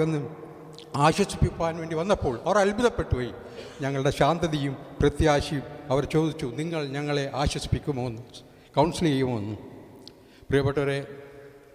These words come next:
ഇന്ദിരാഗാന്ധി വെടിയേറ്റ് മരിച്ച ദിവസം ഞാൻ ഡൽഹിയിലുണ്ടായിരുന്നു. ഭയങ്കര ഭീകര പ്രശ്നത്തിൻ്റെ നടുവിൽ ഞാൻ കുടുങ്ങിപ്പോയി. ഒരു ഉന്നത ഉദ്യോഗസ്ഥയായ സ്ത്രീ എന്നോട് ചോദിച്ചു, "എത്ര കഴിവുള്ളവർ, അവർ മരിച്ചു,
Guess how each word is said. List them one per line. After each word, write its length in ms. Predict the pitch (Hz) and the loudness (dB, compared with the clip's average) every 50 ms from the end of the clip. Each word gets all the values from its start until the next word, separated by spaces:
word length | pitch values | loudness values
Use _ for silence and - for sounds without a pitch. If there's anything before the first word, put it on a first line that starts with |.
| - - - _ _ _ _ _ _ - | -20 -20 -20 _ _ _ _ _ _ -2
ഇന്ദിരാഗാന്ധി 640 | 143 139 147 160 156 156 151 151 147 147 147 139 143 135 | 0 2 4 6 6 6 6 4 2 0 -2 0 0 0
വെടിയേറ്റ് 320 | 143 147 151 156 151 156 147 143 | 2 2 0 0 0 2 2 2
മരിച്ച 240 | 139 139 143 - 147 135 | 2 2 0 0 2 2
ദിവസം 260 | 139 135 131 - 143 135 | 2 2 0 0 0 0
ഞാൻ 140 | 131 131 127 123 | 2 0 2 2
ഡൽഹിയിലുണ്ടായിരുന്നു. 680 | 135 135 147 156 143 139 131 123 120 113 110 113 110 113 - - - - - - - - - - - - - - - - - - - _ _ _ _ _ _ _ _ _ _ _ _ _ _ _ _ _ _ _ _ _ _ _ 123 | 2 4 4 4 4 4 2 2 0 -2 -2 -4 -8 -10 -12 -14 -16 -16 -16 -18 -18 -20 -20 -20 -20 -20 -20 -20 -20 -20 -20 -20 -20 _ _ _ _ _ _ _ _ _ _ _ _ _ _ _ _ _ _ _ _ _ _ _ 0
ഭയങ്കര 380 | 113 143 156 170 175 180 175 170 160 | 2 4 4 4 2 2 0 2 4
ഭീകര 300 | 185 214 220 208 202 196 196 | 4 4 6 6 6 6 4
പ്രശ്നത്തിൻ്റെ 420 | 185 180 - 202 180 - 190 185 175 175 | 2 2 -2 -2 -2 0 0 2 4 4
നടുവിൽ 240 | 175 170 170 170 175 170 | 4 4 4 4 4 2
ഞാൻ 100 | 160 160 156 | 0 0 2
കുടുങ്ങിപ്പോയി. 440 | 175 175 180 180 180 - 139 117 - - - - - - - - - - - - - - - | 2 4 4 2 2 0 -2 -2 -2 -6 -12 -14 -14 -16 -16 -16 -16 -18 -18 -20 -18 -10 0
ഒരു 80 | - 127 131 | 2 2 4
ഉന്നത 300 | 147 160 165 170 165 160 156 | 4 2 2 2 4 4 2
ഉദ്യോഗസ്ഥയായ 560 | 156 156 165 175 175 170 170 175 - 175 160 - | 4 4 4 4 4 4 2 2 0 0 0 0
സ്ത്രീ 160 | - - 160 165 160 | -2 -2 0 0 0
എന്നോട് 200 | 151 151 147 139 - - | 2 0 0 0 0 0
ചോദിച്ചു, 280 | 147 139 131 - - 127 143 | 0 0 -2 -2 -2 -2 -2
"എത്ര 160 | 160 - - 147 131 | 0 0 -2 0 2
കഴിവുള്ളവർ, 480 | 151 143 156 165 160 147 143 135 127 123 - - - - 147 | 2 2 4 4 2 2 2 0 0 -2 -4 -10 -12 -6 -4
അവർ 120 | 143 147 156 | -4 0 2
മരിച്ചു, 320 | 175 185 185 - - - | 2 2 2 0 0 -2